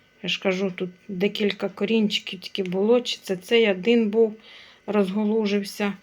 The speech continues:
е, ріс ось вгору, вгору пішов. А тоді вже оце від нього, оце ось, о, бачите, корінчики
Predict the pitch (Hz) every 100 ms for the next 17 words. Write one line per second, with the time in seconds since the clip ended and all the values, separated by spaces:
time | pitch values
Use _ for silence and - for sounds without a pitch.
0 | - - - _ - 202 196 202 196 -
1 | 190 180 190 180 160 240 240 226 185 175
2 | 226 226 190 - 185 - 196 196 180 _
3 | _ _ _ _ - 180 196 185 226 202
4 | 208 190 190 185 180 180 196 196 185 180
5 | 175 - 180 175 175 180 175 185 180 -
6 | - 180 - 180 175 175 - - 185